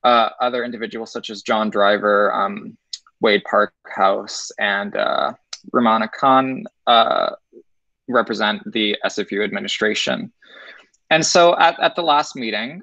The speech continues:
we had, uh, a lot of thorough discussion on many topics, the first of which was, uh, around the Student Affordability Project. And this has been a project that's been in the works for a while, uh, kind of, um, t-, uh,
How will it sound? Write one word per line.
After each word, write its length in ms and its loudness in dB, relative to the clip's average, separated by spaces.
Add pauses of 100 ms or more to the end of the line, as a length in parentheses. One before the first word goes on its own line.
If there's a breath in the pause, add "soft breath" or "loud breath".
we 440 -2
had, 420 4
uh, 440 -2
a 60 -2
lot 160 4
of 100 -2
thorough 200 2
discussion 440 -10
on 220 -8
many 200 -8
topics, 480 -4
the 80 -6
first 420 0
of 180 2
which 320 0
was, 380 -6
uh, 200 6
around 280 4
the 40 -4
Student 320 -4
Affordability 600 -6 (180)
Project. 460 -4
And 80 0
this 140 0
has 80 0
been 120 4
a 60 2
project 400 2
that's 200 0
been 140 2
in 60 0
the 80 2
works 260 4
for 160 2
a 40 6
while, 540 4 (760)
uh, 160 -6
kind 300 -4
of, 260 -4
um, 320 -4 (140)
t-, 240 -12
uh, 180 -4